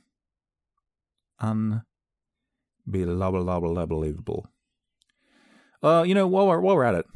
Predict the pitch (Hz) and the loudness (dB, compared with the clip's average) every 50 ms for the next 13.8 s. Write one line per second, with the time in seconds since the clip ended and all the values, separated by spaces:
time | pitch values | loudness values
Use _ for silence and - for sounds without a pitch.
0 | - - - 107 104 104 101 101 101 98 - _ _ _ _ _ _ _ _ _ | -16 -6 -2 0 0 2 2 2 0 -2 -4 _ _ _ _ _ _ _ _ _
1 | - _ - - 156 180 185 160 151 143 135 135 120 120 110 117 123 117 110 - | -20 _ -4 0 2 2 2 2 2 2 4 4 4 2 4 4 4 2 2 0
2 | - - 110 101 101 92 - - 92 90 90 - - 101 92 90 87 87 85 92 | -2 -2 0 0 0 0 0 0 0 0 0 -2 -2 0 2 2 2 2 0 -2
3 | 92 - - - 101 95 107 104 - 113 117 123 123 123 113 113 113 113 113 107 | -2 -4 -4 -2 0 0 0 0 0 0 0 0 0 0 0 0 0 0 2 2
4 | 117 117 123 123 - - - - 107 101 98 - - 117 110 110 104 104 101 - | 2 0 2 0 -2 -2 -2 -4 -2 -2 -2 -2 0 0 0 2 2 0 0 -2
5 | 113 107 104 104 98 104 98 98 101 98 - 107 107 107 110 - _ _ _ _ | -2 -2 -2 -2 -2 -2 -2 0 -2 -2 -2 -2 -2 -2 -2 -4 _ _ _ _
6 | _ _ _ _ _ _ _ _ _ _ _ _ _ - 107 - - 117 - - | _ _ _ _ _ _ _ _ _ _ _ _ _ -8 -8 -4 -4 -2 -2 2
7 | 135 123 107 104 98 90 - 104 95 87 92 90 95 - - - - - _ _ | 2 2 2 2 -2 0 0 0 0 2 0 0 -2 -2 -6 -14 -16 -18 _ _
8 | - - _ _ - - - - - - - - - - - _ _ _ _ _ | -20 -20 _ _ -4 -4 -4 -4 -10 -16 -20 -20 -20 -20 -20 _ _ _ _ _
9 | _ _ _ _ _ _ _ _ _ _ _ _ - - - - - 110 117 110 | _ _ _ _ _ _ _ _ _ _ _ _ -20 -20 -6 -6 -2 0 0 0
10 | 98 92 95 - - 117 104 110 120 113 120 - - - 104 98 101 95 92 98 | 2 0 -2 -2 0 -2 0 0 0 0 -2 -4 -4 -2 -2 0 0 0 -2 -2
11 | 90 - _ _ _ _ _ _ _ _ _ _ 92 92 90 - - - 101 92 | -4 -6 _ _ _ _ _ _ _ _ _ _ -4 -4 -4 -4 -4 -2 0 0
12 | 98 95 - - 101 107 117 117 - - _ _ _ _ _ _ _ _ _ _ | 0 0 -2 0 0 0 0 -2 -4 -10 _ _ _ _ _ _ _ _ _ _
13 | _ _ - _ _ _ _ - 208 220 233 196 196 208 175 135 | _ _ -20 _ _ _ _ 0 2 2 4 4 4 2 2 0